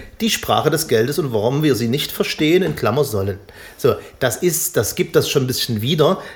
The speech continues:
Äh, er hat im Prinzip ein Glossary, also ein, ein, ein, äh, ein Wörterbuch der, der Finanzbegriffe, aber jetzt nicht nur die ganz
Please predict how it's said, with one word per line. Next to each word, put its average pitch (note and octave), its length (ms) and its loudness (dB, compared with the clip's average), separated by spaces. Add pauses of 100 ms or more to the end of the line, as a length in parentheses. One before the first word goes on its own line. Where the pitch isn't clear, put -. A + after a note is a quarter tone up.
(120)
Äh, C3 300 2
er C3+ 280 2
hat E3 160 0
im D3+ 80 -2
Prinzip D3 340 -2
ein C3+ 220 0
Glossary, D3 580 4
also C#3+ 260 0
ein, B2+ 260 0
ein, B2+ 200 0
ein, B2 380 -2 (420)
äh, - 60 -2
ein A#2+ 380 0
Wörterbuch D#3+ 420 2
der, C3+ 400 4 (460)
der B2+ 160 6
Finanzbegriffe, C3 1200 0
aber C3 180 4
jetzt B2+ 200 0
nicht D3+ 160 -2
nur C#3 180 4
die A#2+ 440 2 (100)
ganz B2 500 -2